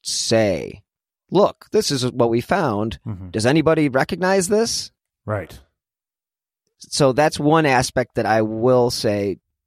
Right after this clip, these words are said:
Speaker 1: 'cause I can't remember what the hell my curtains looked like twenty-nine years ago.
Speaker 2: <laughs> Right, right.
Speaker 1: I mean, what the fuck? I mean, I'm sorry.
Speaker 2: <laughs>
Speaker 1: But, like, you know,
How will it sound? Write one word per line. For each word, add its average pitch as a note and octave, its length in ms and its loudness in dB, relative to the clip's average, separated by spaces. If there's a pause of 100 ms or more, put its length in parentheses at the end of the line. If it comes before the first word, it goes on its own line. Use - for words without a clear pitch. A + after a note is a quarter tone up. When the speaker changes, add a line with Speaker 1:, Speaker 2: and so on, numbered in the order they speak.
(640)
Speaker 1:
'cause - 180 0
I F#3 100 4
can't G#2 280 2
remember G#2+ 240 0
what G#2+ 140 0
the G2 80 -4
hell A#2 160 2
my G#2 160 0
curtains - 360 -4
looked G#2 140 -2
like G2 140 -2
twenty-nine G#2 400 -2
years G2 180 -2
ago. A2+ 300 0 (240)
Speaker 2:
<laughs> - 80 -6
Right, - 380 0 (240)
right. - 320 -2 (720)
Speaker 1:
I E3+ 60 0
mean, E3 240 2
what A3 160 -2
the D3+ 100 2
fuck? D3 460 -2
I - 40 -2
mean, B2 260 -4
I'm C3 300 -4
sorry. A2 280 -4 (120)
Speaker 2:
<laughs> C3 140 -12
Speaker 1:
But, E3+ 120 4
like, F3+ 300 0 (240)
you G3+ 160 2
know, D3+ 340 2